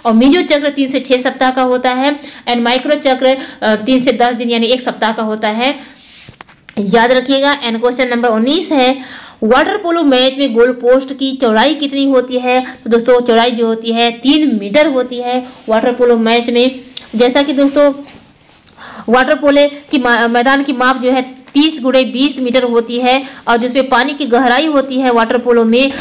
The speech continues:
वो, अ, एक सौ अस्सी centimeter, यानी कि एक, वन पॉइंट एट ज़ीरो मीटर होता है,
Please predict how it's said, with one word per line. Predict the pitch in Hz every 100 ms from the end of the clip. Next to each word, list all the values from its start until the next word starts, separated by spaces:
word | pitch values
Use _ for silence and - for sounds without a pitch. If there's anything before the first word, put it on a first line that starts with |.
| - 220
वो, | 202 226
अ, | 226 190 226 220
एक | 220 262 285
सौ | 285 285
अस्सी | 277 240 240 - 294
centimeter, | 294 247 262 247 247
यानी | 240 233
कि | 233 269 254 214 220 226
एक, | 247 277 285 294 - - 240
वन | 277
पॉइंट | 269 262 277 269
एट | 254 254
ज़ीरो | 247 254
मीटर | 247 226 240
होता | 233 208 208 208
है, | 208 196 -